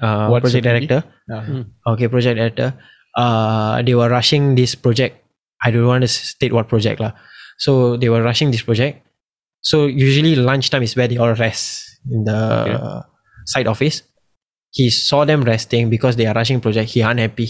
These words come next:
Speaker 1: He came there. He screamed, throw the helmet, got them to go out, and immediately called the company to come and remove the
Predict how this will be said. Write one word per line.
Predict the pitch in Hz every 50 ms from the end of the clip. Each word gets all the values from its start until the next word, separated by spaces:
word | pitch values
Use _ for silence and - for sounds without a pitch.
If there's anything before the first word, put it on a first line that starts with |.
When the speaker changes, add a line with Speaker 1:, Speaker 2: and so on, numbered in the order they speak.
| - _ _
Speaker 1:
He | _ 117 113
came | - - 127 123 120 120
there. | 117
He | 110 113 - 117 110
screamed, | - - - - - 135 131 123 - - _ _
throw | 143 139 135
the | 120 117
helmet, | 107 123 113 113 120 120 117 - _ _ _ _ 123
got | 117 120 117
them | 113 131 131 127 120 120 127 -
to | 123 107
go | 110 127 123 113
out, | 123 120 - - _ - - - _ _
and | 113 117
immediately | 123 123 123 131 131 127 131 139
called | 131 - - - 131 131 131 127 113 110
the | 104 104 104 - _ -
company | 117 113 - 127 127
to | 113 113
come | - 131 120 117
and | 110 107
remove | 110 127 127 135 143 156 151 127 -
the | - 117 113 113 135